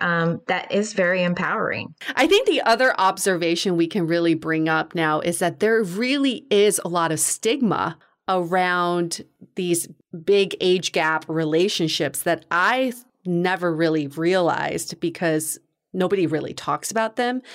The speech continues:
Speaker 2: But, you know, like, with people who are dating in the same age bracket, their main issue in the beginning of a relationship is to make sure that their relationship is a thing. They, they wanna make sure that it's going in the right direction.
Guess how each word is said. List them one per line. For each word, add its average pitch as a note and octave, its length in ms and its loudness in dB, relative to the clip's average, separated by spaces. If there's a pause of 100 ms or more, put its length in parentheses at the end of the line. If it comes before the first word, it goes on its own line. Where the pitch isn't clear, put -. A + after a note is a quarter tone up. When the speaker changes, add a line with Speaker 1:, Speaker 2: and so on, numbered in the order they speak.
(260)
Speaker 2:
But, G#3 120 0
you A#3+ 120 2
know, D#4 160 2
like, F3+ 400 0
with E3 280 -2
people D#4 360 2
who G3 140 0
are E3+ 80 2
dating F3+ 340 0
in E3 60 0
the D#3 80 -6
same E3 380 -4
age E3+ 260 0
bracket, - 560 -4 (160)
their A#3 320 2
main G3+ 360 2
issue E3 680 -2
in G#3 100 2
the G3+ 80 2
beginning G#3 360 0
of F#3 80 -2
a E3+ 60 0
relationship D#3+ 760 0 (240)
is G#3 320 2
to F3+ 420 2 (240)
make A3+ 220 4
sure A3+ 200 2
that F#3 140 0
their F3 140 2
relationship E3+ 640 0
is D3 100 -4
a D#3+ 60 -2
thing. D3 360 -4 (140)
They, F#3 120 2
they F#3+ 240 2
wanna A3+ 240 2
make G3+ 240 0
sure G3 260 0
that F3 200 -2
it's E3+ 180 -4
going F#3+ 360 0
in F3+ 60 2
the E3+ 80 0
right D#3+ 200 -2
direction. - 640 -4